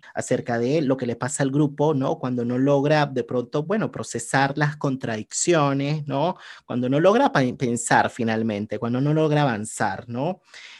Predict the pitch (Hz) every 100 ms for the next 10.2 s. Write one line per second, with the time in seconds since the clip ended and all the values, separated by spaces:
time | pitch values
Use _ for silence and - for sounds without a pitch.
0 | _ - 135 135 135 131 - 151 175 226
1 | 226 220 208 196 190 165 151 139 151 135
2 | - 139 - _ _ _ _ _ _ -
3 | - - 123 117 113 110 104 104 117 123
4 | 131 147 139 143 135 - 143 131 113 120
5 | 135 - - _ - 131 123 120 120 117
6 | 113 110 151 165 170 131 120 117 135 -
7 | 165 165 151 151 165 170 - 131 127 123
8 | 127 135 147 160 147 147 117 123 147 -
9 | _ _ _ _ - 160 165 165 - 156
10 | 127